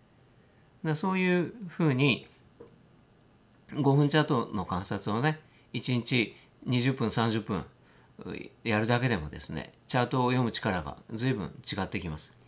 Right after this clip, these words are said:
ただ、あの、あの、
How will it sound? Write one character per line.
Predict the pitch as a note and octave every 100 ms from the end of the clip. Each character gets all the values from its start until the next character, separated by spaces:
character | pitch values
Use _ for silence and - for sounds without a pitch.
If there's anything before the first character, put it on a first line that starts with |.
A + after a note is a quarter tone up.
| - _ _ _ _ -
た | G#3
だ、 | F#3
あ | D#3
の、 | C#3+ C3+ - - _ _ - _ _ _ _ _ - - - - - - -
あ | D#3
の、 | D#3+ D3+ C#3 B2+ -